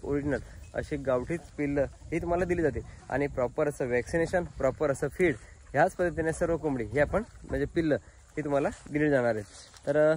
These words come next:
बाकीच्या इकडे बघत असाल तर पूर्ण free रेंजमध्ये आता भरपूर असं गवत आहे आणि खूप मजा सध्या farming करायला येते. तुम्ही बघत असाल तर भरपूर असं, अ, इकडे तुम्हाला, अ, कोंबड्या ह्या गवत खाताना दिसत आहेत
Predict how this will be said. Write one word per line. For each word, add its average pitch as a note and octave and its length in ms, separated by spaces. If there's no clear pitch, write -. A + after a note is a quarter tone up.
बाकीच्या D3+ 420
इकडे D#3+ 180
बघत D3+ 240
असाल D3+ 180
तर D3 40
पूर्ण D#3 280
free D#3 220
रेंजमध्ये D3+ 380
आता C#3+ 80
भरपूर C3 300
असं B2+ 240
गवत C#3 300
आहे C3 80
आणि C3 280
खूप E3+ 180
मजा C3 380
सध्या C3 220
farming A#2 340
करायला B2 240
येते. C#3+ 240
तुम्ही - 460
बघत D#3 180
असाल E3+ 180
तर F#3 60
भरपूर D3 380
असं, D3 280
अ, B2+ 200
इकडे C#3 280
तुम्हाला, C#3 280
अ, B2 120
कोंबड्या C3 420
ह्या B2 280
गवत A#2+ 180
खाताना B2+ 260
दिसत D3 240
आहेत A2+ 100